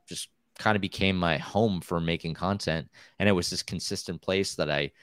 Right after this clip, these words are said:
the lighting was always gonna be the same. The bikes could stay there. So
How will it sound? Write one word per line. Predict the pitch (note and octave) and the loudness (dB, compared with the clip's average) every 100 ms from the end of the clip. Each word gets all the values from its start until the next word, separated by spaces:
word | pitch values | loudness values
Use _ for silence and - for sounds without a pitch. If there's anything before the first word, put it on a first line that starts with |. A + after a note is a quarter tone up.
| - _ | -20 _
the | F2+ | 2
lighting | E2+ F#2+ G#2 | 4 4 2
was | F#2+ | 4
always | G2 G2+ | 4 4
gonna | - G#2 | 2 0
be | G#2 | 0
the | G2+ | 0
same. | - G2 F#2+ F#2+ G2 | 2 2 4 2 -2
The | C2+ | -4
bikes | D2+ F#2+ - | -2 0 -2
could | - F2 | -6 -6
stay | - - G2+ | -4 2 4
there. | E2+ F2 A#2 | 4 4 2
So | - E2 D#2 | 2 0 0